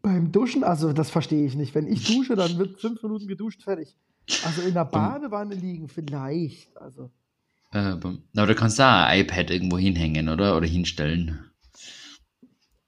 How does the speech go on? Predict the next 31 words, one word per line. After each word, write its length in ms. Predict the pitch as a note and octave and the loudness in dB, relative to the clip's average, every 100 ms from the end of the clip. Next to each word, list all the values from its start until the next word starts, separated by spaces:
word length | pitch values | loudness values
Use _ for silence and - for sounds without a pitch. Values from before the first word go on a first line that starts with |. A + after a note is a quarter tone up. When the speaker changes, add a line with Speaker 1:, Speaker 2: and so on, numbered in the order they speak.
| _ _ _ _ - | _ _ _ _ -12
Speaker 1:
Ja, 60 | D3 | -4
Speaker 2:
Ja, 160 | C#3 | -2
Speaker 1:
aber 160 | F3+ G#3 | 0 -2
Speaker 2:
gut. 80 | D#3+ | -4
Speaker 1:
bei 100 | E3 | -4
so 80 | F3 | -4
einem 100 | E3 | -4
iPad 260 | E3 A#3+ | -6 -8
ist 80 | G3+ | -8
eine 80 | A3 | -8
Kamera 320 | A3 G#3 C3 | -6 -6 -6
dran, 240 | B2 A#2+ A2+ | -10 -10 -8
ne? 160 | F3 - - _ _ _ _ _ _ _ _ _ _ _ _ _ _ _ _ _ _ _ _ _ | -8 -10 -18 _ _ _ _ _ _ _ _ _ _ _ _ _ _ _ _ _ _ _ _ _
Speaker 2:
Ja, 160 | - F2+ | -2 2
und? 500 | E2 A2 G3+ - - _ _ _ _ _ _ - - F4+ A#3 | 4 4 4 0 -16 _ _ _ _ _ _ 2 6 6 6
Speaker 1:
Also 160 | D#3+ | 4
kann, 260 | D#3 - - | 0 -2 -2
kannst 200 | E3 E3+ | 2 6
Speaker 2:
Hast 140 | E3 | 6
Speaker 1:
gleich 120 | - E3 | 8 8
Speaker 2:
du 200 | E3+ D#3+ | 8 8
Angst 420 | C3 C3 B2 - | 6 6 2 4
davor? 560 | B2+ - F2+ E2+ - - - - - | 2 4 0 2 0 -8 -18 -12 -4
Speaker 1:
kannst 200 | F3+ E3 | -2 -2
du 40 | |
schönes 360 | E3 - G#3 E3 | -2 0 0 0
Livestreaming 580 | D3+ G3 F#3+ A#3 G#3+ G#3+ | -2 -2 -6 -6 -4 -4
machen 320 | A3 A#3 A3+ - | -6 -8 -12 -12
auf 200 | E3 - | -12 -10
deinen 180 | E3 D#3+ | -12 -10
OnlyFans-Account? 960 | F3 G3+ A3 D4 D#4 G3+ G3+ G3+ G#3+ | -8 -6 -6 -8 -10 -8 -6 -4 -6